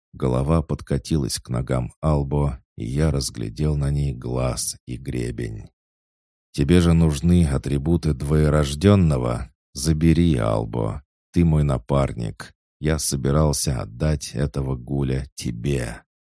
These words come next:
Шидо захлебнулся кровавым кашлем и повалился на землю. «Албо!» Он бормотал имя чернокнижника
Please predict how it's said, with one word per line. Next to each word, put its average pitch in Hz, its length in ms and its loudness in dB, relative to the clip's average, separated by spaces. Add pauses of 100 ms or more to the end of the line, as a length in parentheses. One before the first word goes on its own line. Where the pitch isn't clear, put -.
(540)
Шидо 69 460 0
захлебнулся 71 840 -2
кровавым 60 680 -4
кашлем 69 760 -2
и 73 100 -4
повалился 62 680 -2
на 57 180 -4
землю. 58 720 -6 (640)
«Албо!» 65 840 -2 (380)
Он 64 200 -6
бормотал 64 680 -4
имя 64 280 -6
чернокнижника 67 1120 -6